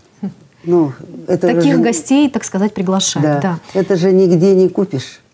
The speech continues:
Speaker 2: Нигде, абсолютно.
Speaker 1: Вот.
Speaker 2: Только сам приготовишь, вырастешь. И, конечно, надо всё лето, не разгибая спины, но мы-то говорим про то, что вот не надо столько силы тратить.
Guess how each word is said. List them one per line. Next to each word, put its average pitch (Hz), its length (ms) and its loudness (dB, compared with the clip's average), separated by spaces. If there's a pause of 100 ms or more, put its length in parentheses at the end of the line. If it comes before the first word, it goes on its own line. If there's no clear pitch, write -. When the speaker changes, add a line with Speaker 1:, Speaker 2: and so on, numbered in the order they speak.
(140)
Speaker 2:
Нигде, 175 460 -8
абсолютно. 147 640 -4
Speaker 1:
Вот. - 100 -14 (200)
Speaker 2:
Только 349 300 -2
сам 302 320 0
приготовишь, 233 800 -2 (260)
вырастешь. 247 800 -2 (220)
И, 208 60 -10
конечно, 254 440 0
надо 196 500 0
всё - 220 -2
лето, 220 400 0
не 208 140 2
разгибая 214 500 0
спины, 285 420 2
но 240 160 4
мы-то 254 300 2
говорим 214 400 2
про 214 160 -2
то, 233 160 -2
что 214 240 -4 (320)
вот 233 180 -4
не 269 120 4
надо 254 340 2
столько 202 380 -6
силы 202 360 0
тратить. 262 520 -2